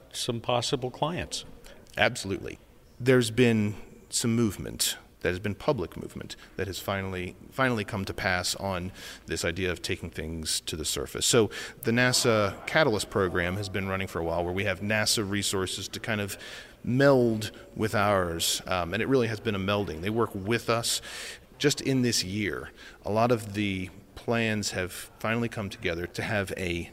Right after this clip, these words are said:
Speaker 2: nasa contract for commercial delivery to the surface of the moon. They're calling that clips. Right now, the draft R F P is out, and we're working towards, uh, nasa is working towards having a selection for an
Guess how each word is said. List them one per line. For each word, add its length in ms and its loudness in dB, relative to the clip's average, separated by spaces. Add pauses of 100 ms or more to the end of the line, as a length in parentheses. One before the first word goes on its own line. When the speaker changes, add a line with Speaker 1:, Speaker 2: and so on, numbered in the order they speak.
(140)
Speaker 2:
nasa 560 0
contract 800 -6 (100)
for 400 2 (160)
commercial 480 -4
delivery 520 -2
to 120 -12
the 80 -8
surface 380 -4
of 80 -8
the 60 -6
moon. 260 -6
They're 80 -10
calling 320 -4
that 260 -4
clips. 600 -2 (600)
Right 340 2
now, 600 2 (320)
the 340 -6 (240)
draft 340 4
R 120 6
F 160 2
P 140 4
is 120 6
out, 260 6 (720)
and 160 0
we're 100 2
working 480 2
towards, 540 0
uh, 320 0
nasa 540 4
is 120 -2
working 300 0
towards 260 -2
having 460 2
a 60 -4
selection 640 0
for 220 -4
an 100 -6